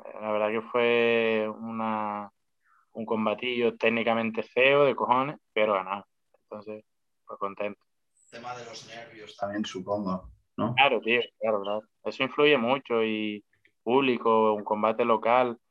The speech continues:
Speaker 1: eh, no es lo mismo. Eh, yo, por ejemplo, yo me subí con Iván Slan en, en K S W sin ningún tipo de nervio en el cuerpo.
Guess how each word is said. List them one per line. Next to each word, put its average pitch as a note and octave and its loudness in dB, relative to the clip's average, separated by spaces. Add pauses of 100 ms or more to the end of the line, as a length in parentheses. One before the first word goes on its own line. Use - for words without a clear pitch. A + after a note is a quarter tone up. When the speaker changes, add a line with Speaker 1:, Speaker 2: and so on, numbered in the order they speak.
(320)
Speaker 1:
eh, G#2+ -2
no A2+ 0
es C3+ 6
lo D3 6
mismo. A#2+ -2 (200)
Eh, - -16 (100)
yo, G#2+ 0
por B2 2
ejemplo, B2+ 2
yo A2+ 2
me A#2+ 0
subí C3+ 0
con A#2 0
Iván A#2 2
Slan B2+ 2
en, G#2 -6 (100)
en G#2 -8
K A2+ -2
S A2 -6
W B2 2
sin B2+ -8
ningún A#2 -4
tipo B2+ 0
de A#2+ 2
nervio B2 0
en A#2 0
el A2 -2
cuerpo. D3 4